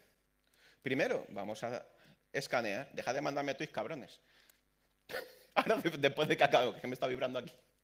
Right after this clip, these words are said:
¿Vale? Entonces, fijaos, muy chorra. Menos C, el target.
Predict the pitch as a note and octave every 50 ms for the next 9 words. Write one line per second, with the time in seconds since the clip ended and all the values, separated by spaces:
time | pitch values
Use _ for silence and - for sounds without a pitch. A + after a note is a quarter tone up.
0 | _ _ _ _ _ _ _ _ _ _ _ _ - - - - - - - -
1 | - A#2+ C3+ D3+ D#3+ - - - - - - - _ - D3 - - G#2+ - -
2 | - - - - A#2 - D3 A#2+ - - - - - - _ _ _ _ _ _
3 | - _ _ _ - A#2+ C3+ C#3 C3+ C3 A2 G2 F#2+ E2+ D#2+ - - _ _ _
4 | _ _ - B2+ C3 B2 A#2+ A2+ - - D3+ F3 G3+ - - - A2+ G#2+ - -
5 | D3 D3 D3 F3 G3+ A3+